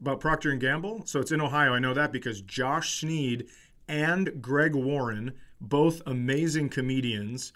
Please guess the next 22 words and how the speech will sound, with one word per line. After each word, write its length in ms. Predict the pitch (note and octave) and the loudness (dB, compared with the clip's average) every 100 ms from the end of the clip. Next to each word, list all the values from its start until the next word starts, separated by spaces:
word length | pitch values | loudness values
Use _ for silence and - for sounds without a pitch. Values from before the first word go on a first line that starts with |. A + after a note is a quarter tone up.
| - | -10
Greg 220 | - C#3+ C#3 | 4 4 6
Warren 180 | C#3+ | 4
has 140 | C3+ B2+ | 4 2
a 60 | |
brand 260 | A2+ C3+ C3+ | 4 4 4
new 100 | B2+ | 2
album 360 | C3 B2 A#2+ G#2+ | -2 -2 -2 -4
out 180 | G#2+ | -6
you 60 | A#2 | -8
can 100 | G#2 | -8
check 200 | A#2 G#2+ | -6 -6
out. 240 | A2 A#2+ - - - - - | -6 -8 -12 -20 -20 -20 -12
Um, 380 | A#2+ A#2 A2 G#2+ - _ _ _ _ _ - | -4 -4 -4 -6 -12 _ _ _ _ _ -14
they 280 | C3 D3 | 4 6
both 520 | C#3+ G#2+ C#3+ D#3 F3 - | 6 4 4 6 4 -2
worked 400 | A2 D3 E3 - | 2 2 2 -2
for 200 | C#3+ G#2+ | -4 -2
Procter 480 | C3 B2+ C3 C#3 | 0 -2 0 0
and 160 | B2+ A#2 | 0 -2
Gamble, 520 | A2 G#2+ B2+ F3 F3+ - - | -2 -4 -4 -6 -8 -12 -8
and 220 | C#3 C3 - | -4 -4 -4
comedy 500 | C3 A#2+ C#3+ E3 | -4 -2 0 0